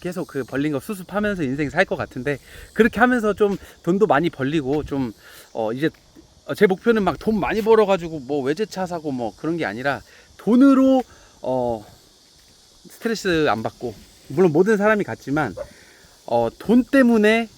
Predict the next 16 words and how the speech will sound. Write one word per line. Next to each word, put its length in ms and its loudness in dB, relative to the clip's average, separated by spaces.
이 260 0
저의 400 4
이 500 -4
일상이 460 4
깨지지 400 -2
않는, 300 -6
어, 180 -12
그거를 460 -4
제 180 -6
목표로 420 -10
하고 160 -8
있습니다. 460 -12
돈 140 -10
때문에 260 -4
바깥 320 -4
양반하고 580 -4